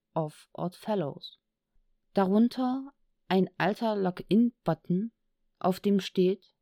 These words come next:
„Bist du seltsam genug?“ Ein Stück weiter unten stehen dann drei Schlagworte, welche augenscheinlich die drei Ketten auf dem Emblem widerspiegeln.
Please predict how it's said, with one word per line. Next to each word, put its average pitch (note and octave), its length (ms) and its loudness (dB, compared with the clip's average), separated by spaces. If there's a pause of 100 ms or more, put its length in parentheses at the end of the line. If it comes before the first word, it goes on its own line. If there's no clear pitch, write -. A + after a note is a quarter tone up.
(760)
„Bist - 260 -2
du E3+ 80 -8
seltsam D3+ 560 -6
genug?“ D3+ 440 -4 (2000)
Ein A3+ 120 2
Stück A#3+ 240 -2
weiter A3+ 240 2
unten A3 680 -4
stehen G3 340 0
dann F#3 460 -2
drei E3+ 240 -6
Schlagworte, F3+ 920 -4
welche F3 400 -2
augenscheinlich G#3+ 640 -2
die G#3 120 -12
drei G#3 200 -2
Ketten G#3+ 640 -4 (500)
auf F#3 160 -2
dem F#3+ 140 -2
Emblem F3+ 720 0
widerspiegeln. D3 880 -4